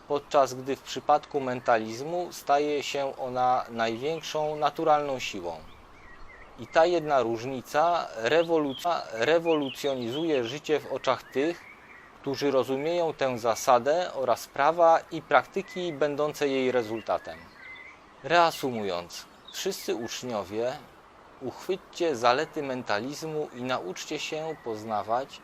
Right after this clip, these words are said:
i używać i stosować prawa z niego wypływające. Lecz nie ustępujcie pokusie, która, jak naucza Kybalion,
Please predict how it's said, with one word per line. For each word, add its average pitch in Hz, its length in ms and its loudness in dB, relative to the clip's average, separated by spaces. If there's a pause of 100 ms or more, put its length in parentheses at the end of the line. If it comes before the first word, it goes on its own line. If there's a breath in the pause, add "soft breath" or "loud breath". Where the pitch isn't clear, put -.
i 113 80 -12
używać 147 640 -4 (160)
i 123 80 -10
stosować 156 640 0
prawa 151 640 4
z 127 140 -10
niego 160 400 0
wypływające. 113 960 -4 (400)
Lecz 123 300 -2
nie 135 440 -4 (260)
ustępujcie 151 760 -6
pokusie, 123 760 -4 (280)
która, 120 560 2 (280)
jak 107 180 -2
naucza 123 480 -2
Kybalion, 104 720 0